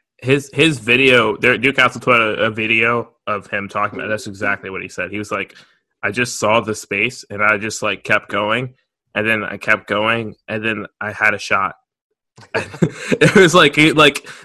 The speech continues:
they were, they were like, "What were you thinking? Were you thinking to, like, shoot?" And he's like, "No, I just, there was space, and I, he moved forward." Yeah. Um, I don't know. I think,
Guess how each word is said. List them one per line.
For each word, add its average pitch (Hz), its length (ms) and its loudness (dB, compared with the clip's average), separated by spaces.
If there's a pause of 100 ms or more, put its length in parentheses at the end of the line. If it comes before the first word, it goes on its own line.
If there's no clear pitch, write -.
they 156 80 6
were, 165 160 6
they 160 140 4
were 180 120 6
like, 143 180 4
"What 143 120 4
were 165 80 4
you 139 140 -2
thinking? 131 340 0
Were 113 80 -2
you 123 140 2
thinking 131 560 0
to, 120 100 -6
like, 107 200 -2
shoot?" 139 280 0
And 139 160 2
he's 135 160 2
like, 107 160 0
"No, 151 180 4
I 120 140 4
just, 104 380 -10 (240)
there 104 100 -2
was 101 180 -8
space, 110 400 -4
and 98 100 -6
I, 92 120 -6 (220)
he 101 120 -14 (100)
moved 104 240 -6
forward." 123 380 4
Yeah. 117 240 4 (400)
Um, 135 340 4
I 147 60 4
don't 180 120 2
know. 131 160 4
I 120 120 4
think, 151 360 0